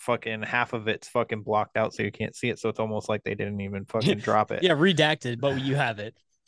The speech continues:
Speaker 1: Yeah. <laughs> Um,
Speaker 2: Side
Speaker 1: so
Speaker 2: note, by the way, to not to cut you off, but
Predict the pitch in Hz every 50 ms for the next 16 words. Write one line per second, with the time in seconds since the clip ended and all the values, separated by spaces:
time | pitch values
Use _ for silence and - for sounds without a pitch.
0 | - 147 160 156 143 117 107 76 131 117 104 - 165 156 139 - - 175 143 -
1 | _ - - - - - - - - - _ _ _ - 127 123 120 113 107 107
2 | 104 101 101 101 101 101 - _ _ _ _ _ _ _ _ _ _ _ _ -
3 | - - - 170 156 147 139 127 156 147 131 156 143 135 139 135 131 123 117 113
4 | - 147 147 147 139 135 - - 143 135 131 127 127 123 117 - _ 131 123 107